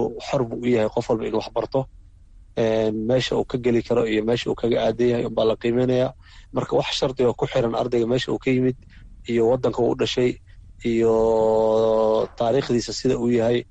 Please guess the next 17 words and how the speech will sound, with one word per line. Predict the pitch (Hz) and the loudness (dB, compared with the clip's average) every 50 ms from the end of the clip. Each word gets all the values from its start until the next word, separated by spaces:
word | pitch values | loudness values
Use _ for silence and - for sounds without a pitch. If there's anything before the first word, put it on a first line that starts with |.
| - - - - - - - - | -20 -20 -20 -20 -20 -12 -6 -4
wax | 127 - - | -4 -4 -4
shardi | - - 139 131 127 120 | -2 -4 -2 0 0 0
oo | 120 113 | 0 0
ku | - 135 | 0 -4
xiran | 120 - 127 120 117 113 117 - - - - - - - - - - - - - | -4 -2 0 0 0 0 -2 -6 -12 -20 -20 -20 -20 -20 -20 -20 -20 -20 -12 -6
ma | 127 131 131 127 | -2 -2 -2 -2
aha | 110 104 113 113 | -2 -4 -4 -4
markay | 113 123 120 - 123 113 | -4 -4 -2 -2 -2 -2
noqoto | 110 107 - 104 - 113 | -2 -2 -2 -2 -2 -2
goobta | - - 120 117 - 120 | 0 0 0 0 0 -4
waxbarasho | - - - 117 110 - - 127 | -6 -4 -4 -6 -4 -4 -2 -2
in | 123 120 | 0 0
la | 107 | 0
tago. | - 123 127 131 131 - - - - - - | 0 0 0 0 0 -2 -6 -16 -20 -12 -6
Muhiimadda | 120 117 123 131 139 127 127 | -2 0 2 2 2 2 0
waxay | 110 123 131 127 | 0 0 0 0
tahay | - 123 120 127 127 | 0 0 2 2 2